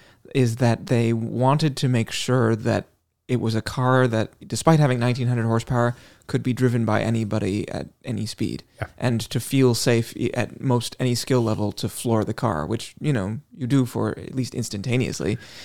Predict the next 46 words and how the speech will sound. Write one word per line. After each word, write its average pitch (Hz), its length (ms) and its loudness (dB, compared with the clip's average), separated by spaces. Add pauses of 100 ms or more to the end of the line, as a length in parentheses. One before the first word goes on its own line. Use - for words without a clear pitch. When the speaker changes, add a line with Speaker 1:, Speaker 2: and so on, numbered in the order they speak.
(220)
Speaker 1:
mean, 123 100 -2
it 113 80 -2
gathers 135 300 6
speed 127 320 0
in 113 200 -2
such - 400 2 (400)
a 131 80 2
<laughs> - 0 -
remarkable 120 640 4
way. 110 240 6
Speaker 2:
I 113 40 2
don't, - 220 -6
I 101 100 4
don't 95 260 0
know 95 180 2
that 90 160 0
I 90 60 -2
would 92 140 -4
trust - 340 -12
anyone. 92 420 -2 (360)
I 123 100 4
don't 156 100 10
know 147 60 12
Speaker 1:
Yeah, 123 80 10
Speaker 2:
if 135 60 8
I'd 123 120 6
be 123 80 6
Speaker 1:
you're 127 80 10
Speaker 2:
in 120 60 8
the 113 80 6
Speaker 1:
right. 107 60 0
Speaker 2:
passenger 110 340 4
seat 104 180 0
of 104 80 0
that 110 80 -6
car. - 200 -4 (320)
Speaker 1:
Yeah. 117 100 -4
Speaker 2:
And 147 80 8
here's 240 180 10
the 214 100 6
reason 165 320 8
why. 139 340 4 (280)
The 131 80 2
car's 262 280 4
got 135 280 4
it. - 160 -10